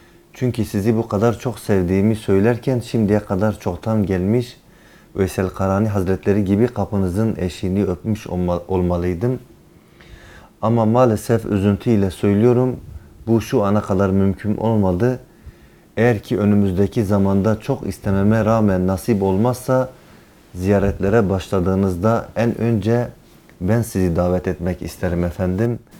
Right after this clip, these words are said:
Bu bizim için şeref olur ve siz bugüne kadar yuvamızın gördüğü en güzel, en kutlu misafir olursunuz. Başımızın üstündedir yeriniz.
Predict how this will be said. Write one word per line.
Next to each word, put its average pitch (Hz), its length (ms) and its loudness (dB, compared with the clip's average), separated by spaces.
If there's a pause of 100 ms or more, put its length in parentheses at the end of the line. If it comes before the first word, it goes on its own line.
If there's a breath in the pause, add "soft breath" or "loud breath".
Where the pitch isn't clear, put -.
(440 loud breath)
Bu 110 220 4
bizim 104 280 4
için 95 240 0
şeref 104 420 0
olur 107 320 2 (200)
ve 185 140 2
siz 98 320 -2
bugüne 110 300 4
kadar 101 340 0
yuvamızın 98 840 0
gördüğü 95 560 2
en 113 240 2
güzel, 95 400 0
en 110 180 -2
kutlu 101 360 -6
misafir 92 520 0
olursunuz. 90 680 -4 (840 loud breath)
Başımızın 101 680 0
üstündedir 98 760 0 (160)
yeriniz. 92 520 0